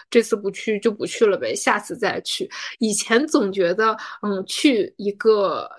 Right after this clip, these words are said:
其他地方是一件很难的事情，如果我错过了这一次，可能以后就没有机会了。但我现在发现好像机会有很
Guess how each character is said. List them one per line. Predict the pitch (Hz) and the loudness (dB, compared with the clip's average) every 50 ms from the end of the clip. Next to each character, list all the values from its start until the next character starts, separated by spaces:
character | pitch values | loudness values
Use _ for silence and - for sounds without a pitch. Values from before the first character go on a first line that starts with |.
| - - - | -20 -12 -6
其 | - - 208 | -6 -4 -2
他 | - - 240 240 240 | 0 2 2 2 2
地 | 247 262 | 0 -2
方 | 247 - 233 233 | 0 0 0 0
是 | 240 - 269 | 0 0 0
一 | 240 | 0
件 | 233 - 254 254 | 2 2 2 2
很 | 254 - - 233 190 185 180 170 | 0 0 -2 0 0 0 0 -2
难 | 156 - - 107 131 175 | -4 -6 -8 -6 -2 2
的 | 214 240 | 2 2
事 | 233 - 254 220 | 2 2 0 -2
情， | - - 170 165 | -2 -4 -4 -2
如 | 170 196 214 | 0 2 4
果 | 226 254 254 | 6 6 6
我 | 233 196 160 | 6 4 2
错 | 165 - - 277 247 233 | -2 -2 2 2 2 4
过 | 233 214 202 | 4 2 0
了 | 190 185 180 | 0 0 -2
这 | 185 - 208 190 | -2 0 0 2
一 | 185 185 | 0 0
次， | 185 - - - - 196 180 180 | -2 -8 -8 -4 0 0 0 0
可 | - - 185 | -2 -6 -6
能 | 175 165 180 202 | -4 -2 -2 -4
以 | 190 | -2
后 | 196 - 220 | -2 -2 0
就 | 226 220 | 2 2
没 | 202 214 | 2 2
有 | 226 208 | 0 -2
机 | - - - 240 277 | -4 -6 -4 -2 -2
会 | 285 - 277 196 | 2 2 2 2
了。 | 165 - - | 2 -2 -2
但 | - 320 311 247 | 0 2 2 2
我 | - | 0
现 | - - 269 | -2 -2 0
在 | 262 254 | 0 2
发 | 247 - 254 247 | 2 2 2 2
现 | 247 - 262 214 202 | 0 0 -2 -2 -2
好 | - - 226 - 190 | -2 0 0 0 0
像 | - - 247 214 202 208 | -2 -2 -2 -2 -2 -2
机 | - 233 233 | 0 0 2
会 | 240 - 240 202 160 | 6 6 6 6 6
有 | - - - | 2 -4 -6
很 | - - 208 - | -4 -6 -6 -6